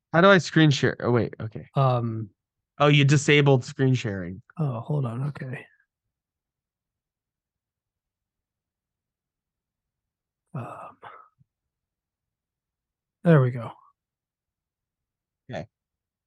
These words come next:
Speaker 1: So, okay, let's turn it on.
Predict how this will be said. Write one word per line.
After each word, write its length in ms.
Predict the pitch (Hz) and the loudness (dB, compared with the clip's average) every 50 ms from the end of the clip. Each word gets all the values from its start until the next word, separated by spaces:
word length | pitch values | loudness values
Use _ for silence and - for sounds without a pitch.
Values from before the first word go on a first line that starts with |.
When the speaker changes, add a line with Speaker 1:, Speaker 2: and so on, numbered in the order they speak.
| _ _ _ _ _ _ _ _ _ _ _ _ _ _ _ _ _ _ _ _ _ _ _ _ _ _ _ _ _ _ _ _ _ _ _ _ _ _ _ _ _ _ _ _ _ _ _ _ _ _ _ _ | _ _ _ _ _ _ _ _ _ _ _ _ _ _ _ _ _ _ _ _ _ _ _ _ _ _ _ _ _ _ _ _ _ _ _ _ _ _ _ _ _ _ _ _ _ _ _ _ _ _ _ _
Speaker 1:
So, 760 | - - - - 127 120 120 120 120 120 120 120 120 117 - - | -20 -18 -8 -4 -2 0 0 0 0 0 0 -2 -2 -4 -6 -8
okay, 220 | - 110 - 98 92 | -10 -12 -10 -12 -12
let's 280 | 87 95 107 - - - | -10 -12 -12 -14 -16 -18
turn 240 | - - 110 104 107 | -12 -8 -6 -6 -6
it 100 | 101 - - | -6 -6 -6
on. 640 | 107 110 107 107 104 104 113 139 156 151 151 - | -6 -6 -4 -4 -4 -4 -4 -4 -4 -4 -6 -10